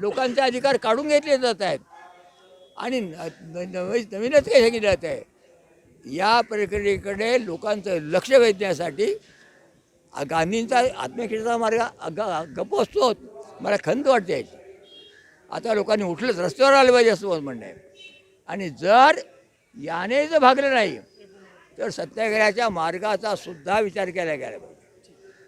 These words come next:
आणीबाणीच्या विरुद्ध संघवारी म्हणतात, "आम्ही सत्याग्रह केला ना." मग आता तुमच्या राजवटी विरुद्ध असो सत्या-, सत्याग्रह करण्याची वेळ आलेली आहे.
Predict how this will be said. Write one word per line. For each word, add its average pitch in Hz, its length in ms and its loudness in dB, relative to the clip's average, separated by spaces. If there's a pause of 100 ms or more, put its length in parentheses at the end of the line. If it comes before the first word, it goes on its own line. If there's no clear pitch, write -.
(260)
आणीबाणीच्या 294 760 6
विरुद्ध 285 320 4 (880)
संघवारी 254 380 6
म्हणतात, 269 200 2
"आम्ही 269 140 0
सत्याग्रह 262 420 2
केला 277 280 6
ना." 349 200 4 (1200)
मग - 180 -6
आता 180 200 -4
तुमच्या 196 400 -2
राजवटी 196 400 2
विरुद्ध 196 300 2
असो 202 260 -2
सत्या-, 175 600 -6
सत्याग्रह 185 360 -4
करण्याची 175 380 -6
वेळ 190 140 -2
आलेली 156 420 -6
आहे. 92 80 -14